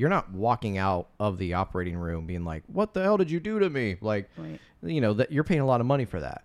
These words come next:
Speaker 2: Right.
Speaker 1: I'm guessing what happens is it's like, oh, years over time you get something done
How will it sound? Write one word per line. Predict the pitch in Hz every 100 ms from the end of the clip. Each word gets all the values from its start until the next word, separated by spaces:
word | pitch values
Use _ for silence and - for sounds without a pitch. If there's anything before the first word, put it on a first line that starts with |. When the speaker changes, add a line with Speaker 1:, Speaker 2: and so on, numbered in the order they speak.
| - 175
Speaker 2:
Right. | 160
Speaker 1:
I'm | 123 123
guessing | 160 156 143 120
what | 107
happens | 113 117 110 104
is | 98 -
it's | 101
like, | 98 -
oh, | 117 117
years | 113 110 110
over | 107 98 95
time | 90 104 98
you | 87
get | 87 90
something | - 90 80 82
done | 92 92 80 76